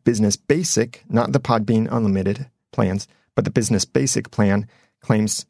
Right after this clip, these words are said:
to follow the I A B guidelines, and they provide the fast downloads as well. Pinecast claims to follow the I A B guidelines, and Whooshka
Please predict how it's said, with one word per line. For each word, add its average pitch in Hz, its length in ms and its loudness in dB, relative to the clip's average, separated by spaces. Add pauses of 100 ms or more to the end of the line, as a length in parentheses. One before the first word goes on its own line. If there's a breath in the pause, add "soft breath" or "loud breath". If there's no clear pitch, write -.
to - 80 -12
follow 101 320 0
the - 180 -4
I 101 120 2
A 95 40 2
B 104 140 0
guidelines, 95 500 0
and 104 100 2
they 98 80 0
provide 95 380 -2
the 95 160 -2
fast 95 360 -4
downloads 92 360 -4
as - 100 -10
well. 98 220 -2 (260)
Pinecast 135 640 0
claims 120 340 -2
to - 60 -14
follow 113 260 0
the 101 180 -2
I 104 140 2
A 104 80 2
B 107 160 0
guidelines, 101 540 0 (260)
and 113 220 2
Whooshka 120 560 0